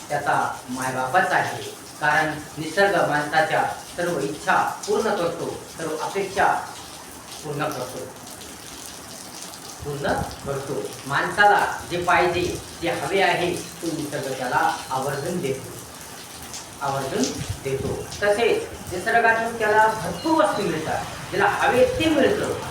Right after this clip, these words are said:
आणि निसर्ग नाही तर माणूस नाही, निसर्ग आहे तरच माणूस आहे. कारण निसर्गाशिवाय माणूस एक मिनिट सुद्धा राहू शकत नाही. आणि म्हणूनच निसर्ग हा त्याचा मायबाप आहे. आणि म्हणून अशा निसर्गाला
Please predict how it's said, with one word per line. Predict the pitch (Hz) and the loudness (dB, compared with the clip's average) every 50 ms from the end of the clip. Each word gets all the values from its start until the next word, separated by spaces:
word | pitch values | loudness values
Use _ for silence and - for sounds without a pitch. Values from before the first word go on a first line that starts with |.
| - - - - - - | -6 -6 -8 -8 -4 -4
आणि | 147 143 143 160 165 170 170 175 180 175 - - - | -2 -2 -2 -2 -2 -2 -2 -2 -4 -4 -6 -6 -4
निसर्ग | 175 180 - 254 254 247 240 208 | -4 0 4 4 4 6 6 4
नाही | 196 180 175 175 180 185 180 - - - - - | 4 4 4 4 4 2 2 2 2 2 2 2
तर | 170 156 | 0 0
माणूस | 135 131 131 135 139 139 135 - 123 | 0 0 0 0 -2 -2 -4 -6 -8
नाही, | 120 - - - - - - - - - - | -8 -8 -8 -10 -10 -10 -12 -12 -12 -10 -8
निसर्ग | 160 - - 214 208 208 | -8 -2 2 2 4 6
आहे | 214 208 208 208 208 208 208 208 208 - - - - | 8 8 8 8 8 6 4 2 0 -4 -8 -6 -2
तरच | 208 233 254 254 254 - | 2 4 4 4 2 0
माणूस | 196 160 151 156 151 143 - | 0 0 0 0 0 -2 -2
आहे. | - - - - - - - - - - - - - | -2 -4 -4 -4 -6 -6 -8 -8 -10 -12 -12 -6 -2
कारण | 147 143 139 143 151 | 0 0 2 0 0
निसर्गाशिवाय | 156 - 214 220 208 185 - - 139 135 135 135 131 131 127 - - - - | 0 2 2 4 4 4 2 2 0 -2 0 0 0 0 -2 -4 -8 -8 -6
माणूस | 262 277 277 294 294 294 - - | -4 -2 -2 -2 -2 -2 0 2
एक | - 240 247 - - 202 | 4 4 4 4 2 2
मिनिट | 196 - - - - | 2 2 2 2 2
सुद्धा | 165 156 151 147 143 143 143 139 - - - - 131 | -2 -2 2 2 4 4 4 2 0 -4 -8 -6 -4
राहू | 135 139 139 139 143 | -2 0 0 0 -2
शकत | - 160 156 196 196 196 185 | -4 -2 -2 -2 -2 0 0
नाही. | 185 180 180 175 175 185 185 185 - - - - - - - - | 0 0 0 0 -2 -4 -4 -6 -8 -8 -10 -10 -10 -10 -8 -6
आणि | 135 131 127 123 123 | -6 -4 -4 -4 -4
म्हणूनच | 131 139 165 180 175 156 120 - - - - - - - - - - - | -2 0 0 2 2 2 0 -2 -4 -8 -10 -12 -12 -12 -12 -14 -10 -8
निसर्ग | 127 127 131 - 185 196 - | -8 -6 -2 -2 0 2 4
हा | 165 151 139 139 139 139 139 139 - - - - | 2 4 4 4 4 4 2 0 -2 -6 -8 -8
त्याचा | 135 131 135 143 135 135 127 123 120 | -8 -4 -2 -2 -2 -2 -2 -4 -4
मायबाप | 117 117 - - 147 160 160 160 | -4 -2 0 2 2 4 4 4
आहे. | 147 139 - 147 151 156 151 151 - - - - - - - - - | 2 2 0 0 -2 -4 -6 -6 -8 -10 -14 -14 -16 -16 -14 -10 -8
आणि | 131 127 123 123 123 | -8 -6 -6 -6 -4
म्हणून | 131 143 147 143 147 - | -6 -6 -6 -6 -6 -6
अशा | - - - - 214 208 185 | -6 -6 -2 0 2 2 2
निसर्गाला | 175 - - 156 123 127 123 123 131 123 113 101 - | 2 0 -2 -2 -2 -2 0 0 0 0 0 0 -2